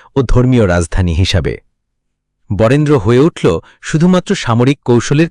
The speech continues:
কেন্দ্র নয়, হয়ে উঠল জ্ঞানচর্চার স্থানও। প্রাচীন বিশ্ববিদ্যালয়, মন্দির, বৌদ্ধবিহার সবই গড়ে উঠল এখানেই।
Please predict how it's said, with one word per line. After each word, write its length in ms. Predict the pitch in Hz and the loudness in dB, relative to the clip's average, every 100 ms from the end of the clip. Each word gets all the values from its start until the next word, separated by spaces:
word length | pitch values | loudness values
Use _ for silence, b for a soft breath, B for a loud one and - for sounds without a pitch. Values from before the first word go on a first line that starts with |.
| - | -2
কেন্দ্র 220 | 110 90 | -2 -2
নয়, 240 | 82 67 50 _ _ _ _ _ _ - | -4 -6 -10 _ _ _ _ _ _ -6
হয়ে 260 | 110 110 110 | 0 2 2
উঠল 160 | - 117 107 b b | 0 0 -2 b b
জ্ঞানচর্চার 640 | 98 117 143 131 101 101 82 | -2 0 0 -2 -4 -4 -6
স্থানও। 420 | - - 73 65 - _ _ _ _ _ - | -6 -6 -6 -8 -16 _ _ _ _ _ -4
প্রাচীন 300 | 104 - 110 98 | -4 0 -2 0
বিশ্ববিদ্যালয়, 760 | 98 - 92 90 98 95 90 85 b b | -2 -2 -2 0 0 2 0 -2 b b
মন্দির, 440 | 104 123 139 104 110 - b 104 | 0 2 2 0 -2 -4 b -4
বৌদ্ধবিহার 760 | 120 151 - 185 165 127 87 82 b b | 0 0 0 0 0 0 -4 -6 b b
সবই 320 | - 180 190 | -6 -2 0
গড়ে 220 | 156 135 | 0 0
উঠল 220 | 151 147 208 - | 0 -2 -4 -4
এখানেই। 440 | 101 92 78 67 | -4 -6 -6 -8